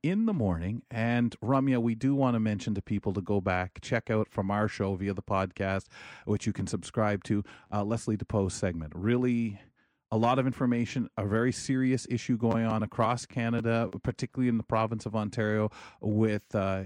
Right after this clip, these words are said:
uh, E Rs being closed and, and, uh, just the healthcare crisis we're going through.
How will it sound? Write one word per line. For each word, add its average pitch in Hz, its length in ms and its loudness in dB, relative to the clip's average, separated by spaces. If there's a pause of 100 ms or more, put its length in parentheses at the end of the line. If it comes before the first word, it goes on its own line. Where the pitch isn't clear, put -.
(100)
uh, 95 240 -8
E 110 240 0
Rs 107 320 2
being 104 260 -2
closed 139 800 2
and, 101 440 -2
and, 107 260 0
uh, 95 120 -8 (120)
just - 280 -4
the 107 60 -2
healthcare 113 720 0 (240)
crisis - 480 -2
we're 104 100 -2
going 87 260 -2
through. - 180 -12